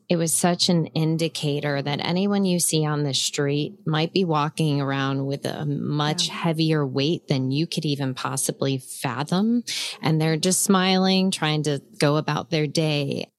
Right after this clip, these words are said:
Speaker 1: But it's almost as if I suddenly saw past that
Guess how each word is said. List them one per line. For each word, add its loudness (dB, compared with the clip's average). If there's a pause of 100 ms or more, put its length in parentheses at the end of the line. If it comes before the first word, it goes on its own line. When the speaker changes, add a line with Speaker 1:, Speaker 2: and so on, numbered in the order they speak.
Speaker 1:
But 2
it's 0
almost 0
as -2
if -2 (440)
I 2
suddenly 2
saw -2 (460)
past -6 (100)
that -2